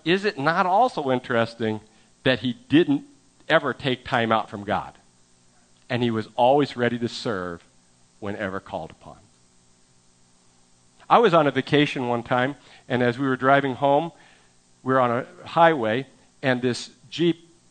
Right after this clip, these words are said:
flipped off the highway and rolled about four or five times. And I shot up a quick prayer and took off 'cause I said, "I'm on vacation. Somebody else will take care of 'em." Right?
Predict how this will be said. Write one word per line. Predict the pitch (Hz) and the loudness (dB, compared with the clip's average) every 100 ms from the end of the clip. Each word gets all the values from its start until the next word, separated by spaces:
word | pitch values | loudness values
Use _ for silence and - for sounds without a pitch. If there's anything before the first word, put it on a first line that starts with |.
| _ _ _ _ _ - | _ _ _ _ _ -4
flipped | 165 156 | -2 2
off | 151 143 - | 4 4 2
the | 120 | 0
highway | 127 135 135 135 139 | 2 2 0 -2 -4
and | 117 110 | -10 -6
rolled | 139 139 90 87 | -2 -2 -2 -6
about | - 92 - | -4 -4 -4
four | 160 | -10
or | 127 | -4
five | 135 117 | -2 -2
times. | - 117 87 - - - - - - - _ _ _ _ _ _ - | -2 -4 -4 -10 -20 -16 -8 -8 -8 -16 _ _ _ _ _ _ -4
And | 123 120 | -2 0
I | 123 | 0
shot | 117 147 135 | 2 4 4
up | 131 | 2
a | |
quick | 120 147 - | -4 -6 -2
prayer | 147 147 | 0 0
and | - | 0
took | 143 | -4
off | 208 233 107 - | 0 2 0 -2
'cause | 113 | -2
I | 117 | -2
said, | 113 131 123 - | 0 -2 -2 -4
"I'm | - - | -2 0
on | 123 120 | 0 -2
vacation. | 117 - 175 175 90 73 - - | -4 -2 -2 -2 -4 -16 -20 -16
Somebody | 143 143 117 | -10 -4 0
else | 139 - | 0 -2
will | |
take | - 90 - | -12 -12 -10
care | 92 | -14
of | 73 | -14
'em." | - _ _ _ _ _ _ - | -18 _ _ _ _ _ _ 0
Right? | 113 185 | 2 4